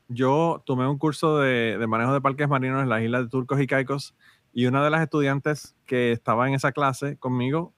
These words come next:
me dijo que estaba haciendo un internado en una firma de, de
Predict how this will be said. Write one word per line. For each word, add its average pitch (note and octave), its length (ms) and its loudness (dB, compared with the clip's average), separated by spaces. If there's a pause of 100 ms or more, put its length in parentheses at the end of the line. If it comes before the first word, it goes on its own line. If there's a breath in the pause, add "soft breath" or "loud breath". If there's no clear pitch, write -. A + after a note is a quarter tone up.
(400 soft breath)
me B2 140 2
dijo C3 160 4
que D3 80 -4
estaba C#3 200 0
haciendo C#3 500 0
un C3 140 2
internado C3+ 600 2
en A2+ 140 -2
una A#2 600 0
firma C#3 480 0
de, G#2+ 640 0
de G2 800 -2